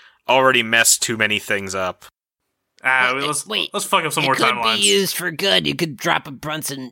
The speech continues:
Speaker 3: nice castles all over places and hook up the world.
Speaker 1: Yeah, or it could be used for unspeakable evil. I'd rather not be tempted at all.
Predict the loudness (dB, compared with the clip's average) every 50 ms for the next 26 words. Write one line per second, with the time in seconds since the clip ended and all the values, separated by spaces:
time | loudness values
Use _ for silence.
0 | _ -4 -2 0 0 0 0 -2 -4 -4 -2 0 0 0 0 -2 -4 -4 -6 -6
1 | -8 -12 -8 -2 0 0 2 2 2 0 0 -2 -6 -6 -6 -4 -4 -4 -6 -6
2 | -6 -8 -6 -6 -6 -6 -8 -10 -12 -8 -8 -8 -6 -6 -8 -8 -8 -10 -10 -8
3 | -6 -6 -4 -4 -4 -6 -6 -8 -12 -16 -20 _ _ _ _ _ _ _ _ _
4 | 2 4 6 6 6 6 4 2 0 -2 0 2 2 2 4 2 0 -2 -2 -2
5 | 0 0 0 0 0 2 2 2 2 0 -2 -2 -2 -2 -2 -4 -6 -6 -4 -4
6 | -4 -4 -6 -8 -10 -12 -10 -4 0 2 2 2 4 2 2 2 2 0 0 2
7 | 2 2 0 -2 -6 -8 -4 -2 -2 -2 -2 -2 -4 -6 -6 -6 -8 -8 -8 -10
8 | -12 -16 _